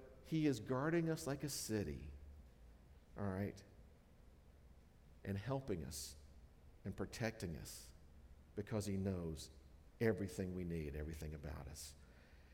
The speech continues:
And then I know it's a, it's sort of a statement of the same thing again, but, uh, we talked about how God knows us. God knows everything about us.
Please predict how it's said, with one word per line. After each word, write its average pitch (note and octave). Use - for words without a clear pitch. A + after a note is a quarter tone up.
And D3+
then F#3+
I D3
know E3
it's -
a, B2
it's -
sort C#3
of B2
a A2+
statement D3+
of A2+
the A2
same C3
thing C3
again, B2+
but, G2
uh, A#2+
we B2
talked C#3
about C3+
how A#2+
God A2+
knows C3
us. C#3+
God A2
knows A#2
everything A2
about G2+
us. A2+